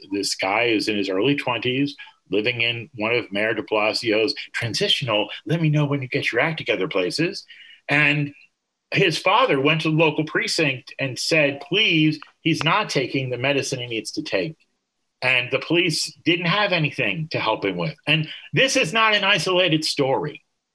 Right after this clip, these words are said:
So the communities are worn down. They don't have the infrastructure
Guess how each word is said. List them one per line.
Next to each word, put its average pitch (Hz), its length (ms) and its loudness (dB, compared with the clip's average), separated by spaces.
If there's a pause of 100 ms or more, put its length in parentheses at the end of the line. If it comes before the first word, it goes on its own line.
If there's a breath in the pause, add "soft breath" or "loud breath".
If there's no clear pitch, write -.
(480)
So 160 300 4
the 151 100 -2
communities 185 640 2
are 147 120 2
worn 151 380 0
down. 85 480 -2 (340 soft breath)
They 131 120 0
don't 180 320 2
have 123 580 2
the 107 160 -2
infrastructure 117 920 -2